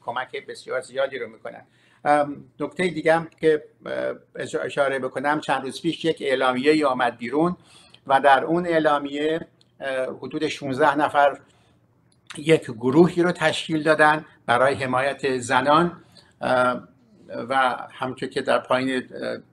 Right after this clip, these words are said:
صفحه می‌بینید، زن، زندگی، آزادی و، اه، شعارشون هم همین هست که در این گروه، اه، شاهزاده رضا پهلوی هم،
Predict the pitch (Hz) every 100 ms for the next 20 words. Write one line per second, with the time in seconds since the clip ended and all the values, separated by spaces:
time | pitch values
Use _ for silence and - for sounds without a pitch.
0 | _ - 120 113 123 123 123 135 120 131
1 | 131 123 123 120 117 117 120 127 117 127
2 | 131 127 - - - - 110 - - -
3 | - - - 131 131 131 - 123 113 -
4 | 139 165 151 165 160 - - _ - 131
5 | 127 123 156 156 151 156 147 - 131 123
6 | - 139 139 147 131 139 123 117 120 120
7 | 127 139 143